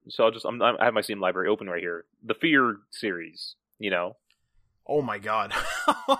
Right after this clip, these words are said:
Speaker 2: my god, that's an old series. Okay.
Speaker 1: I, I own, like, Fear, Fear two, and Fear three. All right?
Speaker 2: Do you
Speaker 1: I
Speaker 2: own,
Speaker 1: don't
Speaker 2: like, all the little spin-offs, like Fear Extraction and Fear Perseus Mandate?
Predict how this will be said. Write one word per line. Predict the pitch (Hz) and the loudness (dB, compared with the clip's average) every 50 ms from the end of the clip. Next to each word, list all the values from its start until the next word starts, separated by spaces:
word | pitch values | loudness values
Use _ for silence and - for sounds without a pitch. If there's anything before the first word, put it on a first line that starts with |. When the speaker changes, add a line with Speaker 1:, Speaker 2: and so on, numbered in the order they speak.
| - - | 0 -2
Speaker 2:
my | 214 202 - - - 139 | -4 -2 -2 -2 -4 -6
god, | 123 107 - 143 151 151 139 | -8 -4 2 4 6 6 6
that's | 139 139 - 131 | 4 2 0 -2
an | 127 | -2
old | 131 123 120 - | -2 -2 -4 -4
series. | - 135 127 117 113 - - | -4 -4 -4 -4 -4 -6 -6
Okay. | - 156 135 135 123 131 143 - - | -6 -2 0 2 2 2 2 4 6
Speaker 1:
I, | 120 131 127 - - | 6 6 6 4 6
I | 117 131 143 | 6 6 8
own, | 131 135 139 135 135 135 135 131 - - | 6 6 4 4 2 0 -4 -2 2 4
like, | 113 110 110 - - _ _ _ - - _ | 6 6 4 2 -4 _ _ _ -20 -6 _
Fear, | 131 127 127 123 123 123 117 - _ | 0 2 4 4 4 4 2 0 _
Fear | - 123 117 113 | -2 0 0 0
two, | - - 113 110 107 98 | -2 -2 -2 0 0 -2
and | 95 90 | -2 -4
Fear | - - 107 101 92 - | -2 0 0 0 0 -2
three. | - 98 90 - - - _ _ _ _ _ _ _ _ _ _ _ - | -6 -8 -8 -8 -8 -12 _ _ _ _ _ _ _ _ _ _ _ 0
All | 98 95 | 4 6
right? | 92 87 90 101 - - _ _ _ _ _ - 131 | 6 6 6 4 0 -4 _ _ _ _ _ -18 -6
Speaker 2:
Do | 127 151 | 0 2
you | 151 151 151 | 4 4 6
Speaker 1:
I | 156 151 147 | 6 6 6
Speaker 2:
own, | 147 147 | 6 4
Speaker 1:
don't | 143 139 | 2 4
Speaker 2:
like, | 135 135 135 131 147 | 4 4 4 4 4
all | 139 143 143 135 | 4 4 4 2
the | 135 131 | 0 0
little | 127 131 127 123 | 0 0 -2 -2
spin-offs, | - - - 139 131 135 143 151 151 - | -4 -4 -4 0 2 4 4 2 2 0
like | 143 117 - | -2 -4 -4
Fear | - - 139 135 131 | -4 -2 0 0 0
Extraction | - - - 139 131 131 - - 143 127 | 0 0 2 2 2 2 2 0 -2 -4
and | 120 113 | -4 -4
Fear | - 139 131 127 | -2 -2 -2 -2
Perseus | - - 135 123 - 135 123 117 | 0 -2 -2 -2 -2 -2 -4 -2
Mandate? | 127 123 120 123 123 127 135 143 - | -2 -4 -2 -2 -2 -2 -4 -4 -6